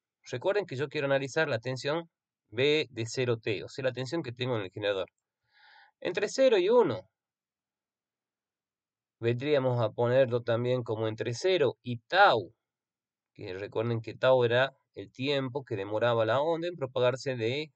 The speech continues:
un extremo al otro. ¿Qué tensión tengo acá? Todavía no llegó este frente de onda, que es la tensión directa. Por lo tanto, entre cero y uno la tensión va a valer cero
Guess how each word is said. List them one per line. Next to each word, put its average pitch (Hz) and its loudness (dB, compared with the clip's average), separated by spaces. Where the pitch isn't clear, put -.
un 127 -4
extremo 127 -4
al 170 0
otro. 123 -2
¿Qué 254 -2
tensión 196 2
tengo 151 2
acá? 117 -4
Todavía 226 4
no 208 4
llegó 202 6
este 131 -6
frente 147 0
de 113 0
onda, 117 0
que 101 -18
es 104 -12
la 101 -8
tensión 104 -8
directa. 135 -4
Por 175 -4
lo 190 -2
tanto, 175 2
entre 180 0
cero 180 2
y 208 -6
uno 175 2
la 143 4
tensión 151 -4
va 135 2
a - 4
valer 165 4
cero 170 0